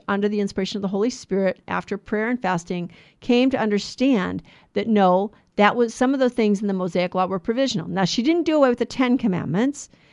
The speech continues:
As a matter of fact, one of the, one of the commandments is specifically mentioned here,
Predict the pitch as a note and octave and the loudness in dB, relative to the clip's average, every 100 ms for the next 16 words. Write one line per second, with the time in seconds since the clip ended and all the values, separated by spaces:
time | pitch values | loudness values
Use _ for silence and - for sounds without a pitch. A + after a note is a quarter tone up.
0 | _ _ F#3+ G#3 A3 G#3+ G3+ G3+ G#3+ G#3 | _ _ 2 4 4 2 2 2 2 2
1 | G3+ - G#3 A3 G#3 - G3+ G3+ F#3+ F3+ | -2 -4 -2 0 0 -2 0 0 -2 -6
2 | - G3+ C4+ A#3+ F#3 F3+ A#3 C#4 - E3 | -6 -4 -2 -2 -2 0 0 0 -4 -6
3 | E3+ - | -6 -8